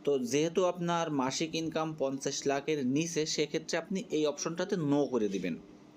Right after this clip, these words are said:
no করে দেওয়ার পরে আপনার যদি কোনো মোটর কার থাকে, চার, চার চাকা, যেটা চার চাকা যদি থাকে সেক্ষেত্রে ইয়েস করবেন, না থাকলে no। আপনার, আহ, এই যে, যে অপশনগুলো আছে যদি এগুলো থেকে থাকে সেক্ষেত্রে ইয়েস করবেন,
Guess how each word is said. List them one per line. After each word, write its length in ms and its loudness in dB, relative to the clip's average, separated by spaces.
no 180 2
করে 200 2
দেওয়ার 320 4
পরে 400 0
আপনার 360 0
যদি 260 6
কোনো 360 0
মোটর 420 2
কার 240 2
থাকে, 220 -2
চার, 140 2
চার 200 4
চাকা, 220 2
যেটা 220 2
চার 180 -2
চাকা 200 2
যদি 160 4
থাকে 240 0
সেক্ষেত্রে 320 0
ইয়েস 220 4
করবেন, 240 0
না 140 0
থাকলে 300 0
no। 220 2
আপনার, 400 2
আহ, 380 4
এই 120 2
যে, 200 4
যে 220 4
অপশনগুলো 600 0
আছে 200 0
যদি 220 2
এগুলো 200 2
থেকে 220 0
থাকে 260 0
সেক্ষেত্রে 320 0
ইয়েস 220 2
করবেন, 280 0